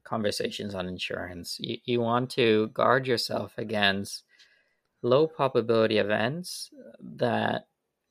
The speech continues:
can lead to a high probability of pain should those low probability of events occur. And, you know, for example, in the stock market with a well-diversified portfolio,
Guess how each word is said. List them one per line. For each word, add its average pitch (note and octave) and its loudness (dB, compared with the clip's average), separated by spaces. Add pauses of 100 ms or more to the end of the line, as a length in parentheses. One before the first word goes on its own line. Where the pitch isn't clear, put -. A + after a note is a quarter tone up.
(460)
can A2 -2
lead A#2 2
to A#2 2
a G#2 0
high A2+ -2
probability G2+ 2
of F#2 -6
pain F#2+ -2
should - -8
those F#2+ 0
low G2 0
probability F#2+ -6
of F#2 -8
events F#2 -12
occur. - -12 (2000)
And, A2 4 (280)
you D3+ 0
know, A#2+ 6
for B2+ 4
example, B2 2
in A2 2
the A2 0
stock G#3+ 0
market G#2+ 4
with A#2 4
a A#2 6
well-diversified A#2 2
portfolio, G#2+ 0